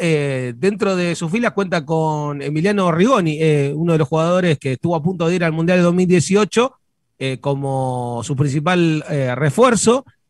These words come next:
que va a reemplazar a Martín Benítez, otro argentino que también es parte del, de, del plantel, eh, dirigido por Hernán Jorge Baldanito Crespo.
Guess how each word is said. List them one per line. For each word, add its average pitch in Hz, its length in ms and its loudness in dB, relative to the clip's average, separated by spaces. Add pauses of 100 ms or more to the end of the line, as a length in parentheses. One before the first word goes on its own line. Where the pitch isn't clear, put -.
(120)
que 185 100 2
va 240 120 2
a - 20 -2
reemplazar 240 480 2
a 208 180 2
Martín 190 300 0
Benítez, 190 540 0
otro 196 280 0
argentino 214 640 0
que 160 120 -8
también 160 300 -4
es 151 60 -4
parte 147 360 -2
del, 120 720 -2
de, 120 180 -2
del 131 240 -2
plantel, 139 560 0 (320)
eh, 127 140 -2
dirigido 180 680 0
por 151 160 -4
Hernán 165 460 -4
Jorge 165 440 -2
Baldanito 139 680 -4
Crespo. 95 440 -8